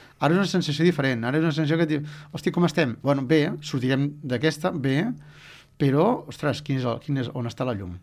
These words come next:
Eh? Perquè això va, fa puja i baixa i, i ara no sabem si, si d'aquí quinze dies podrem treballar,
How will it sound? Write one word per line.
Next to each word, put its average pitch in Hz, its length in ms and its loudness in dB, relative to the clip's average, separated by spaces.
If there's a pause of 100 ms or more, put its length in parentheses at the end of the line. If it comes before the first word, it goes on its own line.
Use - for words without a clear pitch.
(600)
Eh? 123 100 -4 (120)
Perquè 113 260 -6
això 120 200 -2
va, 131 60 -2 (160)
fa 123 200 -2
puja 120 240 -4
i 110 40 -4
baixa 170 300 -4 (760)
i, 127 80 0 (320)
i 120 100 -2
ara 113 140 -4
no 143 100 -2
sabem 107 320 -4
si, 104 380 -6
si 110 200 -6
d'aquí 107 220 -6
quinze 113 220 -4
dies 117 260 -4
podrem 107 300 -4
treballar, 117 360 -2